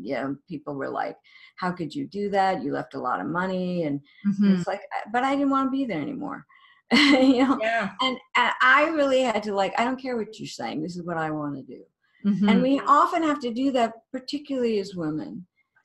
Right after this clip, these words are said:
Speaker 1: Um, you know, whatever story you're telling yourself, that's your story, not mine.
Speaker 2: Right.
Speaker 1: So
Speaker 2: Yeah, that's a good reminder. It's
Speaker 1: Mm-hmm.
Speaker 2: their story.
Speaker 1: Right.
Speaker 2: So
Speaker 1: Yeah.
Speaker 2: how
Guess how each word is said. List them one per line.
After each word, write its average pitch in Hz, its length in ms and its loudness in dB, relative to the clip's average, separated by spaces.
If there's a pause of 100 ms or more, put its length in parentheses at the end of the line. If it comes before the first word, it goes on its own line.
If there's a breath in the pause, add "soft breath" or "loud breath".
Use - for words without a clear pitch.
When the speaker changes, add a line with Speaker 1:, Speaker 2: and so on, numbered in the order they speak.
(240)
Speaker 1:
Um, 180 580 -4 (140)
you 196 120 -6
know, 185 140 -4
whatever 220 460 0
story 180 480 -4
you're 165 160 -4
telling 147 680 -6 (300)
yourself, 127 480 -10 (160)
that's 208 220 -6
your 165 100 -8
story, - 360 -12
not - 200 -12
mine. - 340 -16 (380)
Speaker 2:
Right. 170 500 2 (880)
Speaker 1:
So - 220 -6
Speaker 2:
Yeah, 180 160 2
that's 202 160 -4
a 254 100 -2
good 233 140 4
reminder. 196 720 6 (260)
It's 180 360 -4
Speaker 1:
Mm-hmm. 202 80 -2
Speaker 2:
their 196 180 4
story. 202 600 4 (600 loud breath)
Speaker 1:
Right. 214 720 0 (1300 loud breath)
Speaker 2:
So 180 140 -2
Speaker 1:
Yeah. - 20 2
Speaker 2:
how 381 160 8